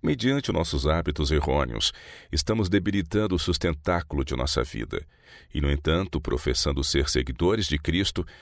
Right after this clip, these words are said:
preparando-nos para o toque final da imortalidade. Meu irmão e minha irmã, vocês têm uma obra a fazer que ninguém pode fazer por vocês. Despertem de seu sono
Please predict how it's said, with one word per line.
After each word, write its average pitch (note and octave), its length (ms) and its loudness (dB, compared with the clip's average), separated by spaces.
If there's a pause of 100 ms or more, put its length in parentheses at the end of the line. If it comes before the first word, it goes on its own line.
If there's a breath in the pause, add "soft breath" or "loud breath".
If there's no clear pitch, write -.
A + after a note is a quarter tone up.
(180 loud breath)
preparando-nos A2+ 760 2
para C2+ 220 0
o C2 60 -4
toque F2+ 440 0
final D#2+ 560 -4
da A#1 140 -2
imortalidade. A#1 840 -4 (640)
Meu C3+ 240 4
irmão F2+ 560 0
e A#1 60 -6
minha C#2 360 -2
irmã, G#1 460 -6 (580 loud breath)
vocês D#2+ 300 0
têm F#2 160 2
uma F#2+ 220 2
obra E2 320 2
a - 20 -4
fazer D2 440 0
que - 100 -2
ninguém D#2+ 280 2
pode F#2+ 360 0
fazer A#2 400 -2
por C#2+ 140 -2
vocês. - 720 -2 (540)
Despertem G#2+ 760 0
de C#2+ 120 -6
seu D#2 180 0
sono F2 480 -2